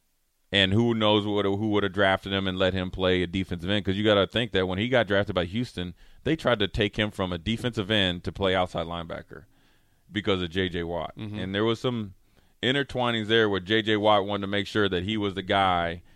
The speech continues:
Speaker 1: playing certain positions on third down. So it kinda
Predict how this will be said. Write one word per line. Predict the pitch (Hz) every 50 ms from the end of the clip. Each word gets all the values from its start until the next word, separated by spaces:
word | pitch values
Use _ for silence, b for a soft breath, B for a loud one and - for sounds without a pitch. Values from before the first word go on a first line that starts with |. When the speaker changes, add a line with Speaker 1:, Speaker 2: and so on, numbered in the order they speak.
| b b b -
Speaker 1:
playing | - 107 101 101 98 95 92
certain | 87 - 104 101 90 90
positions | 92 87 87 101 104 - - 95 90 90
on | 90 90 87
third | - 95 92 90 87
down. | 95 101 104 95 92 -
So | - 95
it | 92 -
kinda | 113 104 101 92 85